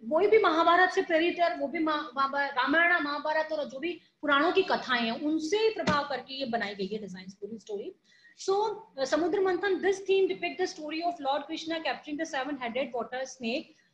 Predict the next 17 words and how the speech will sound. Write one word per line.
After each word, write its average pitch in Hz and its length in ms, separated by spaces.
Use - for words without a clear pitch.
Uh, 226 360
sorry, 277 280
ये 269 140
यहाँ 277 300
पे, 277 280
uh, 254 460
एक - 280
ये, 262 360
uh, 220 840
uh, 240 60
इसमें 262 340
ये 247 560
राइट 240 440
वो 262 80
हो 247 100
गया 208 160
है। 254 180